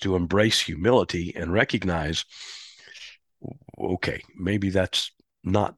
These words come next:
the best way to do it. Maybe this is not the best position to have. Maybe I do need to come over and,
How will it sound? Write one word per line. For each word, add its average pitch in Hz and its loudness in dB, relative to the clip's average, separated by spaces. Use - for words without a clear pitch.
the 82 -6
best - -8
way - -6
to - -10
do - -6
it. - -10
Maybe 90 -2
this 87 -2
is 80 0
not 92 0
the 78 -4
best 76 -4
position 78 -6
to 71 -6
have. 78 -6
Maybe 95 2
I 87 2
do 101 4
need 95 2
to - -6
come 92 0
over 85 -2
and, 87 2